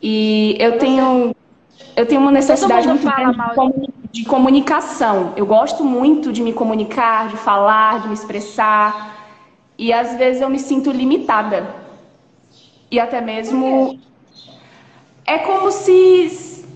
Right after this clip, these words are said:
Speaker 1: ah, o-, eu tô numa sala de aula e, e até mesmo a minha postura, ou o jeito que, que eu levo as coisas, é, eu me sinto meio repreendida. Como se eu não pudesse ser o
Speaker 2: Você
Speaker 1: mesmo
Speaker 2: tá
Speaker 1: ali.
Speaker 2: preocupada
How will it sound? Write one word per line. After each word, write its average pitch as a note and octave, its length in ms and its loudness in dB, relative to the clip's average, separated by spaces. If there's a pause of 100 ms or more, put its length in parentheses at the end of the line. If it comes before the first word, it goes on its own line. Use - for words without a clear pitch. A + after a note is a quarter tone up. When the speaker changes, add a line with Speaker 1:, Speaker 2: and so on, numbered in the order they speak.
(140)
Speaker 1:
ah, D4+ 460 2
o-, - 680 -6
eu B3 120 0
tô C#4 120 2
numa C4+ 200 2
sala B3+ 280 0
de A#3 160 0
aula C#4+ 640 2
e, B3 680 -6
e G#3+ 920 -6 (120)
até A3+ 300 0
mesmo B3 220 2
a B3+ 40 2
minha B3+ 140 0
postura, B3+ 880 0
ou A3 140 4
o A#3 40 2
jeito A3+ 260 -2
que, A3+ 580 -8
que - 120 -6
eu G#3 140 0
levo G#3+ 240 0
as A3 160 -2
coisas, G#3+ 960 0 (500)
é, G#3 300 2
eu A3 60 0
me B3 80 2
sinto D4 240 0
meio C#4 520 0
repreendida. B3 1120 -2 (340)
Como C#4 200 2
se D#4 140 -4
eu E4+ 60 2
não E4+ 120 4
pudesse D#4 360 0
ser F4 140 0
o G4+ 60 2
Speaker 2:
Você G4+ 60 4
Speaker 1:
mesmo D4 280 4
Speaker 2:
tá B3+ 60 2
Speaker 1:
ali. - 100 -4
Speaker 2:
preocupada A3+ 800 -4